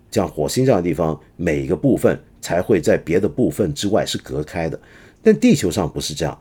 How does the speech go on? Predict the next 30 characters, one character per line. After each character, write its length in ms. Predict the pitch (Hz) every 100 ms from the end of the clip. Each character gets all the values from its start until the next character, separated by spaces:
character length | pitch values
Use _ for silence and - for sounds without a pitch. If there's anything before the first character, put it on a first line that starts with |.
| _ _ _ _
每 480 | - 113 117 107 101
一 100 | 151
个 140 | 190
行 260 | 147 107 117
动 180 | 139 85
者 220 | 71 - - -
都 140 | 139
会 200 | 139 131
调 460 | 143 - 90 98 165
整 240 | 147 143 -
他 260 | - 95
的 180 | 87 76
邻 280 | 69 71 85
居， 320 | - 87 85 - _ - -
好 220 | - 104 113
让 200 | 175 143
自 100 | 147
己 80 | 98
的 80 |
生 240 | - 147 147
存 180 | 107 110
希 220 | - 127
望 180 | 127 -
不 60 | -
会 100 | 117
太 220 | 110 113
过 160 | 95 87
渺 280 | 71 - 60
茫。 240 | 117 117 139 _ - - - - -
嗯， 580 | 113 120 123 120 123